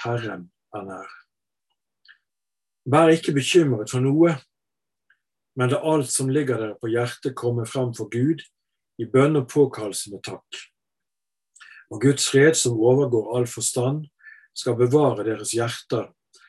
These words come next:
og tanker i Kristus Jesus. Forkynnelsen må allment ha det mål at tilhøreren skal få del i gleden i Herren, den som bærer alt,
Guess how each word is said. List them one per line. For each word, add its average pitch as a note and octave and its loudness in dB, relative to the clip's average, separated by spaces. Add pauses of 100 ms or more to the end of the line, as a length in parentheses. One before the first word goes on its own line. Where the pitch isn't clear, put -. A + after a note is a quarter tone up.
(160)
og - -10
tanker A#2+ -2
i - -12
Kristus - -4
Jesus. - -8 (1900)
Forkynnelsen C#3 4
må C#3 4 (100)
allment C#3 2
ha C3+ 0
det B2 0
mål C#3 4
at - -8 (100)
tilhøreren B2+ -4
skal - -8
få A2+ -6
del A2+ 4 (420)
i A2+ -2
gleden B2 6
i - -2
Herren, A2+ -6 (800)
den C3+ 4
som A#2+ 2
bærer C3 4
alt, A#2+ -2